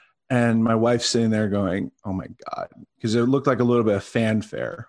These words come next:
So definitely proved my ego a little bit, but the billboard served its purpose. So if anybody wants to do it, keep it short, keep it memorable, and, you know, use it in your market.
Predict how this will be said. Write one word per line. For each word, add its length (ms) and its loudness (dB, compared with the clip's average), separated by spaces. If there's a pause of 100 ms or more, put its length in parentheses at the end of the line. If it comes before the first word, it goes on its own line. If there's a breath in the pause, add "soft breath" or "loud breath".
So 300 -4 (760 loud breath)
definitely 500 2 (280)
proved 240 0
my 100 2
ego 340 2
a 60 4
little 320 2
bit, 340 0
but 200 -6
the 60 -8
billboard 560 2
served 320 0
its 140 -4
purpose. 500 -4
So 300 0
if 80 -2
anybody 420 2
wants 360 0
to 60 -6
do 200 0
it, 160 -2 (320 soft breath)
keep 220 0
it 80 0
short, 500 0 (100)
keep 220 -6
it 120 0
memorable, 840 2 (500 soft breath)
and, 500 0
you 140 0
know, 60 -2
use 320 0
it 60 4
in 140 2
your 200 0
market. 520 0